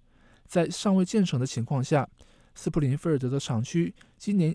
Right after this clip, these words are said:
已经收到该州运输部门二点七亿美元的增购订单。洛杉矶地铁的订车协议一旦达成，所购车辆也将由斯普林菲尔德的厂区制造。中国中车在麻萨诸塞州分公司的副总裁贾波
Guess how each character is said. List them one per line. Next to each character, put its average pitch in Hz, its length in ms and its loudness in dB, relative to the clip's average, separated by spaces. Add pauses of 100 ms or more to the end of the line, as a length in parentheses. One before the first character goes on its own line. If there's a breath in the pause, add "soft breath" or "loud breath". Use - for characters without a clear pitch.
已 - 60 -8
经 135 160 -2
收 175 160 0
到 170 160 2
该 139 220 -2
州 143 300 0
运 156 160 0
输 156 240 -2
部 170 160 -2
门 120 260 -2 (220 soft breath)
二 170 120 0
点 131 160 -2
七 208 220 -4
亿 185 80 2
美 147 100 -2
元 120 120 -4
的 123 240 -2
增 175 180 0
购 170 180 0
订 113 200 -4
单。 123 200 0 (760 soft breath)
洛 202 120 6
杉 196 160 4
矶 202 160 0
地 202 140 -4
铁 170 140 -2
的 120 120 -2
订 160 200 0
车 151 160 0
协 127 200 -2
议 139 100 2
一 139 140 -6
旦 151 140 -2
达 135 180 -2
成， 117 320 -2 (240 soft breath)
所 117 200 -4
购 151 120 0
车 185 200 -2
辆 190 200 2 (360 soft breath)
也 120 120 0
将 202 160 2
由 139 180 6
斯 - 180 -4
普 135 100 -2
林 120 140 0
菲 160 120 -4
尔 143 80 2
德 113 140 -2
的 120 80 -2
厂 113 240 -6
区 139 180 -4
制 131 220 -4
造。 135 240 -2 (600 soft breath)
中 180 220 2
国 147 100 4
中 151 160 2
车 156 280 0
在 135 400 2
麻 120 240 0
萨 156 240 0
诸 165 140 -2
塞 165 200 0
州 143 320 0
分 156 220 -2
公 160 160 0
司 160 180 -4
的 131 160 -2
副 139 180 -2
总 117 160 -2
裁 110 240 -2
贾 113 280 -2
波 139 280 0